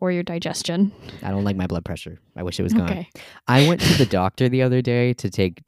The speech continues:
Speaker 2: for them to take my, seal my blood from me because, um, I'm on testosterone, and so they have to check your blood every six months to make sure that, like, you're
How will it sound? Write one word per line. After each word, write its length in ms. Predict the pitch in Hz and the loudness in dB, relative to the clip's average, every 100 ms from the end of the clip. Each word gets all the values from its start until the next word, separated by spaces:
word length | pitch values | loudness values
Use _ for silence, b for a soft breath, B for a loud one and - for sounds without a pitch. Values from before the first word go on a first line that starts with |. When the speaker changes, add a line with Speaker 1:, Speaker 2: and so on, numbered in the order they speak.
| - | -6
Speaker 2:
for 120 | 98 | -2
them 160 | 92 90 | -2 -2
to 100 | 90 | -4
take 220 | 98 85 | -4 -4
my, 180 | 87 85 | -4 -8
seal 220 | - 98 90 | -6 -4 -4
my 80 | |
blood 240 | 85 90 90 | -4 -6 -2
from 160 | 117 | -2
me 180 | 117 123 _ B B B - | 0 -2 _ B B B -6
because, 580 | 98 95 87 85 80 - | -4 0 0 -2 -4 -8
um, 480 | 92 87 82 80 87 _ _ _ _ _ _ 92 | -4 -4 -4 -8 -12 _ _ _ _ _ _ -10
I'm 260 | 90 90 | -8 -8
on 160 | 90 90 | -8 -10
testosterone, 600 | - 107 135 - 85 - | -6 -4 -4 -6 -8 -8
and 160 | 87 85 | -8 -8
so 200 | - 87 | -4 -4
they 120 | 85 85 | -4 -4
have 120 | 87 | -6
to 80 | 90 | -6
check 180 | 92 85 | -6 -8
your 60 | |
blood 200 | 80 85 | -6 -6
every 160 | 92 104 | -2 -4
six 240 | - 117 120 | -4 -6 -4
months 200 | 131 - | -4 -4
to 80 | |
make 140 | 92 85 | -6 -6
sure 180 | 90 85 | -8 -6
that, 140 | 80 | -6
like, 200 | 80 - | -10 -8
you're 160 | 85 | -10